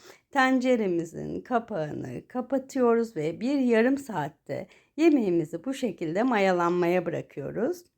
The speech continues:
Mayalanan yemeğimizi şöyle bir servis kaşığımız ile karıştırıyoruz. Müthiş bir kuru fasulye yemeği pişirdik. Siz değerli izleyenlerime de şöyle yakından hem pişkinliğini hem su kıvamını göstereyim.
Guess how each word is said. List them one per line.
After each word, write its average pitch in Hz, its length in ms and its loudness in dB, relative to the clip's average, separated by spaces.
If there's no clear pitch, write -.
Mayalanan 220 840 2
yemeğimizi 196 880 0
şöyle 202 500 0
bir 165 220 0
servis 185 520 -2
kaşığımız 185 600 -2
ile 170 240 0
karıştırıyoruz. 202 1080 0
Müthiş 214 600 -2
bir 220 200 2
kuru 208 200 0
fasulye 175 480 -2
yemeği 170 340 2
pişirdik. 233 920 -2
Siz 196 380 -6
değerli 170 460 2
izleyenlerime 170 800 2
de 165 100 -4
şöyle 160 380 -2
yakından 175 1080 0
hem 196 240 2
pişkinliğini 175 1000 0
hem 202 220 4
su 220 220 -4
kıvamını 170 560 0
göstereyim. 254 920 0